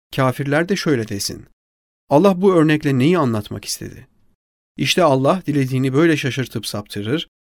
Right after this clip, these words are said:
dilediğini böyle hidayete erdirir. Rabbinin ordularını kendisinden başka hiç kimse bilmez.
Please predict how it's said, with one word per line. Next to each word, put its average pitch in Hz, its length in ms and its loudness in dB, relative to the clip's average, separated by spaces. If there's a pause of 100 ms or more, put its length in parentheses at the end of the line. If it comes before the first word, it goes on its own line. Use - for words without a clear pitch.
(220)
dilediğini 143 460 2
böyle 127 320 4
hidayete 101 400 -4
erdirir. 101 520 -12 (520)
Rabbinin 156 400 4
ordularını 160 500 2
kendisinden 151 680 0
başka 147 280 -2
hiç 127 200 -6
kimse 170 360 -2
bilmez. 104 520 -6